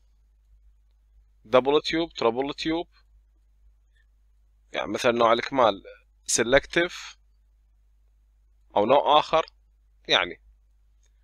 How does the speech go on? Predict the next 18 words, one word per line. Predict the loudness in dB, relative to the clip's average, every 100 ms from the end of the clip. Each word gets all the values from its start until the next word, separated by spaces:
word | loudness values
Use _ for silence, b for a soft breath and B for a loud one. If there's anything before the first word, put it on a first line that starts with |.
| _ _ _ _ _ _
هواي | 6 8
أمور | 8 4
تتحك-، | -2 -6 -8 -8
تدخل | -8 -2 0
لنا | 0
بيها. | -2 -4 -10 -14 _ _ _ _ _ -4
مثلا | -2 0 0 -2 -6 -4
أيضا | -2 0 -2
عندك | -4 -6 -10 -12 -20 _ _ _ _ _ _ _ _ _ _ _ _ _ _ _ -6
إيش | -4 0 0
قد | 0
مساحة | 0 2 0 0 -4
ال | -4 -8 -16 _ _ _ _ _ _ _ _ _ -18
drainage | -2 0 2
area | 2 2 2
مالتنا | 4 2 2 -4
من | -6
ال-، | -8 -12 -20 -14